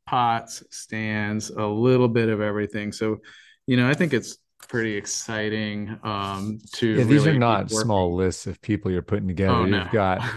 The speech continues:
Speaker 1: <laughs>
Speaker 2: April, Vicky, now, and Byron just on the pots, like, just as a starter.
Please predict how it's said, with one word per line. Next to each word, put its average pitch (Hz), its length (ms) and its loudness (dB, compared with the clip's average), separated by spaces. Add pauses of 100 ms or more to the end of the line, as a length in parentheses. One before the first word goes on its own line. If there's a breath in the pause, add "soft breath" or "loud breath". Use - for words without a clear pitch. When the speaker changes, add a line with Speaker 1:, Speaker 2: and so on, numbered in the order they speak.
Speaker 1:
<laughs> - 180 -20
Speaker 2:
April, 131 460 2
Vicky, 104 720 -2
now, 98 480 -2
and 90 240 -6
Byron 90 500 -4
just 98 300 -8
on 95 160 0
the 82 80 -6
pots, 82 560 -2
like, 90 180 -2 (220)
just 104 240 -6
as 104 160 0
a 82 60 -4
starter. 90 720 0